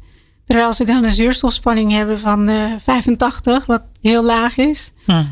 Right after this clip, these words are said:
Speaker 1: Eh, of, eh, nog lager. Dat je dacht van, ja, dit komt niet overeen met hoe ze, ze, hoe ze erbij zitten en wat ik meet. Dit,
Speaker 2: Ja.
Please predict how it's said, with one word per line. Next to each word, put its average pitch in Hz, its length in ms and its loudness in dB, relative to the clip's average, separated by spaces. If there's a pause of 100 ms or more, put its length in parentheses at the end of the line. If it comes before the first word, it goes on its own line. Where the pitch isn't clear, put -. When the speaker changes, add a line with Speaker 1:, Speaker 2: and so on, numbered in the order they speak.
(240)
Speaker 1:
Eh, 240 340 0
of, 247 300 -2
eh, 226 160 2
nog 220 220 0
lager. 240 440 0 (360)
Dat 233 120 -2
je 247 100 2
dacht 233 300 -2
van, 240 220 0
ja, 240 180 2
dit 226 180 -4 (100)
komt 247 260 0
niet 240 180 2
overeen 240 420 2
met 226 180 0
hoe 226 140 0
ze, 233 140 0
ze, 233 340 0
hoe 233 140 0
ze 240 120 2 (100)
erbij 233 460 0
zitten 240 540 0
en 233 140 0
wat 226 140 -4
ik 233 80 0
meet. 233 520 0
Dit, 233 240 0
Speaker 2:
Ja. 254 60 0